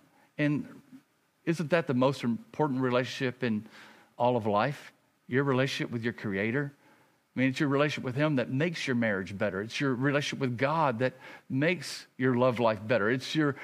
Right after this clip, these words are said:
relationship with God that makes your family life better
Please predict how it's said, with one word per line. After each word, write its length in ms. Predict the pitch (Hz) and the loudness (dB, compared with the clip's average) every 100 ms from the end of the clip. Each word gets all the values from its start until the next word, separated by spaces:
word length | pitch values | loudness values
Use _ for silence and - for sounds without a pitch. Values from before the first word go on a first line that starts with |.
| - | -6
relationship 380 | 135 135 151 - | 0 0 0 0
with 200 | 135 117 | 0 0
God 440 | 143 170 180 120 | 2 2 2 0
that 120 | 123 131 | -2 -2
makes 320 | 151 143 - - | -2 -2 -8 -10
your 140 | - 131 | -2 -2
family 500 | - - 156 190 127 | -2 -2 0 0 0
life 380 | 110 107 - - - - | -2 -4 -8 -18 -16 -4
better 340 | 160 160 101 | 0 0 -2